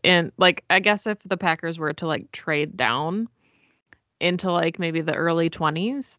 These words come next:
like, I, I think Christian Gonzalez is gone, but I think corner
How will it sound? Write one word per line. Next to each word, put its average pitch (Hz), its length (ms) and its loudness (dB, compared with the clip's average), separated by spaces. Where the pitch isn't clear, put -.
like, 175 160 4
I, 185 260 4
I 190 100 2
think 208 180 -2
Christian 185 300 -6
Gonzalez 151 560 -4
is 156 120 -8
gone, 143 360 -4
but 151 160 -2
I 175 100 4
think 208 280 -8
corner 160 600 -6